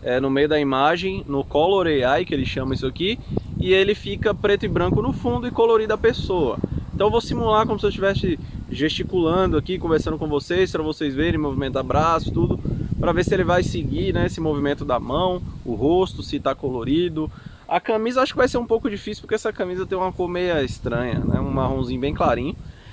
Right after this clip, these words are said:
Mas é isso aí, o que que vocês acharam aí do resultado? O áudio deve ficar ruim porque tá ventando demais aqui, né? Mas enfim,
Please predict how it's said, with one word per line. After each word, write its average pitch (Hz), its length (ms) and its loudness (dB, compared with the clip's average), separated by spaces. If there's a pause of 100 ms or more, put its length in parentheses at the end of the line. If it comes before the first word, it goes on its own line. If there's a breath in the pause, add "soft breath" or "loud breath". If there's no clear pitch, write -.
(220 loud breath)
Mas 180 480 2
é 214 100 6
isso 262 180 2
aí, 233 200 2
o 214 40 -4
que 208 140 0
que 202 60 -6
vocês 208 180 4
acharam 175 440 2
aí 143 120 0
do 139 80 -2
resultado? 139 560 0
O 156 160 2
áudio 202 260 4
deve 202 160 0
ficar 190 280 0
ruim 160 260 -2
porque 175 340 -2
tá 151 160 0
ventando 160 360 -4
demais 143 440 -2
aqui, 139 320 -6 (460 loud breath)
né? 123 320 -4
Mas 147 320 -2
enfim, 135 320 -8